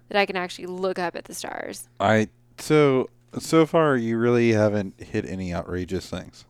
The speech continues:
Speaker 1: Cool. We're just getting warmed
Speaker 2: This
Speaker 1: up.
Speaker 2: is pretty standard.
Speaker 1: Pretty standard.
Speaker 2: Okay.
Speaker 1: For me,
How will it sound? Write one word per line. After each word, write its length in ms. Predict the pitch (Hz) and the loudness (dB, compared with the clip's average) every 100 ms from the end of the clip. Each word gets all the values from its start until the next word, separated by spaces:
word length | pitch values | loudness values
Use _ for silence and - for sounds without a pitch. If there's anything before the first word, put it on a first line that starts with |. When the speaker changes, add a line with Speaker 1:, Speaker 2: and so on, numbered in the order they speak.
| _ - | _ 0
Speaker 1:
Cool. 340 | 294 185 180 _ _ | 2 2 -2 _ _
We're 100 | 220 | -6
just 140 | 214 - | -4 -6
getting 160 | 180 | -8
warmed 220 | 180 - - | -10 -8 -6
Speaker 2:
This 80 | 117 | -6
Speaker 1:
up. 60 | |
Speaker 2:
is 40 | 135 | -4
pretty 200 | 151 127 | -2 -2
standard. 560 | - 110 90 87 - - | -2 -2 -2 -6 -8 -2
Speaker 1:
Pretty 160 | 254 | -2
standard. 360 | 269 - - 78 - | -2 -6 -8 -12 -10
Speaker 2:
Okay. 320 | 95 - - - _ _ _ _ _ _ _ _ - | -4 -4 -4 -8 _ _ _ _ _ _ _ _ -20
Speaker 1:
For 340 | - 294 285 | -2 2 2
me, 680 | 277 311 311 202 185 214 | 2 2 2 2 2 -4